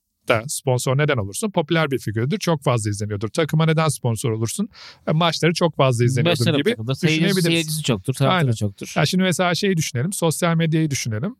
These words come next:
Speaker 1: Hani bir popülarite kontesti,
Speaker 2: Hı hı.
Speaker 1: yarışması olarak düşünecek olursak. Serena Williams'ın yani gelmiş geçmiş en büyük tenisçi belki de. Yani
Speaker 2: Evet.
Speaker 1: çünkü yirmi üç Grand Slam şampiyonluğu var. Erkeklerde hala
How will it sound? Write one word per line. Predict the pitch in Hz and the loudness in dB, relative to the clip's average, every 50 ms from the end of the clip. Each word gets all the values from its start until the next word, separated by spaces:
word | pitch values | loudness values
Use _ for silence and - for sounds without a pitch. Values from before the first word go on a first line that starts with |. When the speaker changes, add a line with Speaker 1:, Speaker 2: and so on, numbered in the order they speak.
| _ | _
Speaker 1:
Hani | - 165 139 127 139 - 196 175 151 | -4 -2 0 0 -2 -2 -2 -2 0
bir | 147 127 | -2 -2
popülarite | - 143 139 - 151 143 143 143 139 - 139 113 110 - _ _ _ - - | 0 -2 -2 0 2 2 2 2 0 0 0 -2 -2 -4 _ _ _ -18 -8
kontesti, | - 143 131 120 127 - 123 - - - - 123 | -4 -2 -2 -2 0 -2 -2 -2 -4 -4 -4 -4
Speaker 2:
Hı | 107 | -4
hı. | 92 - _ - - | -4 -6 _ -4 -2
Speaker 1:
yarışması | 131 120 117 131 131 127 117 - 131 | -2 0 -2 -2 -2 -2 0 0 0
olarak | 117 113 110 107 - | 0 0 0 0 -2
düşünecek | - - - 117 104 113 110 - | -4 -4 -4 -2 -2 -2 -2 -2
olursak. | 120 107 101 - - 220 247 - _ _ _ - - - - _ | -4 -8 -8 -12 -12 -14 -14 -14 _ _ _ -20 -20 -20 -20 _
Serena | - - 208 202 202 196 196 | -8 -4 -2 0 0 2 2
Williams'ın | 190 190 180 156 123 107 110 - - 208 240 - _ _ _ _ _ _ _ _ _ | 2 4 4 2 2 0 -2 -2 -2 -4 -4 -4 _ _ _ _ _ _ _ _ _
yani | - 135 131 127 | -2 0 2 2
gelmiş | 160 151 156 151 139 - | 4 4 2 2 0 -2
geçmiş | - 113 - - 165 - - | -4 -4 -2 -4 -4 -2 0
en | 196 196 202 190 | 0 2 2 2
büyük | 190 214 226 - _ - | 2 2 0 -2 _ -4
tenisçi | - - 226 226 156 - - 175 151 | -2 0 2 2 0 0 2 2 2
belki | 127 110 101 - 104 | 2 2 0 -2 -2
de. | 107 | 0
Yani | 117 120 123 127 123 135 | 2 2 4 4 4 4
Speaker 2:
Evet. | 123 117 | 4 4
Speaker 1:
çünkü | 113 143 120 165 | 2 2 2 2
yirmi | 151 139 147 147 151 165 | 2 2 2 2 2 2
üç | 175 160 - - - _ _ _ - | 0 0 -2 -6 -10 _ _ _ -2
Grand | - 131 117 120 - | 0 0 0 0 -2
Slam | - - 123 117 113 117 | -4 -4 -4 -2 -4 -4
şampiyonluğu | - - - - 123 113 - - 139 143 175 226 | -6 -6 -4 -2 -2 0 0 0 0 2 2 0
var. | 262 262 262 - _ - - _ _ - | 0 -2 -4 -6 _ -20 -20 _ _ -2
Erkeklerde | - 139 147 143 - 165 165 - - 170 165 156 151 151 | 0 0 2 2 0 -2 -2 0 0 0 2 2 2 2
hala | 165 180 143 123 143 208 285 | 2 2 2 2 2 0 0